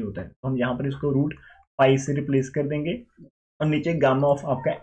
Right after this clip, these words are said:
m plus one by two आएगा। हल्की सी changes आप कर सकते हो, जैसे कि ये वाली change होगी, ये positive number है, दोनों,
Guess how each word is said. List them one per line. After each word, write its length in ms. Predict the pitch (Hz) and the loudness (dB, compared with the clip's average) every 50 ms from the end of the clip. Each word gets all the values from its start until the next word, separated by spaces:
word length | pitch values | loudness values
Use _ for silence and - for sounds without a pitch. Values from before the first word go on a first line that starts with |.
| - 139 | 0 0
m 160 | 139 143 143 | 0 0 0
plus 320 | - 143 139 139 - 143 135 | 0 0 0 0 -2 -4 -2
one 220 | 131 127 123 120 | -2 0 2 2
by 140 | 123 120 117 | 2 2 0
two 160 | 127 123 113 | -2 -2 -2
आएगा। 300 | 110 98 101 90 80 80 - _ _ _ _ _ _ - | -2 -4 -4 -6 -10 -10 -14 _ _ _ _ _ _ 0
हल्की 300 | 139 147 147 143 190 196 | 0 0 2 2 0 0
सी 160 | 190 - 196 | 2 2 -2
changes 420 | 185 - 151 139 135 143 147 147 - | 0 0 0 2 2 2 0 0 0
आप 160 | 151 139 131 | 0 0 2
कर 120 | 135 135 131 | 0 0 0
सकते 320 | 135 - 135 131 131 151 | 2 0 -2 -2 -2 -2
हो, 60 | 151 | -2
जैसे 280 | 135 131 131 135 143 139 | 0 0 0 0 -2 -4
कि 100 | 139 143 147 147 156 120 | -4 -4 -4 -4 0 2
ये 60 | 120 | 2
वाली 160 | 131 135 135 139 | 2 4 2 0
change 220 | 139 143 139 135 | 0 -2 0 0
होगी, 300 | 135 127 131 151 214 - - _ _ _ _ _ - | 0 0 -2 -4 -6 -6 -10 _ _ _ _ _ -2
ये 80 | 131 147 - 143 - - - _ | 0 0 0 -2 -6 -14 -6 _
positive 320 | - 139 135 135 - 151 147 | 2 2 4 2 0 -2 -2
number 240 | 147 143 139 143 | 0 0 2 2
है, 120 | 156 160 139 | 2 2 2
दोनों, 220 | 127 127 131 135 | 0 -2 0 -2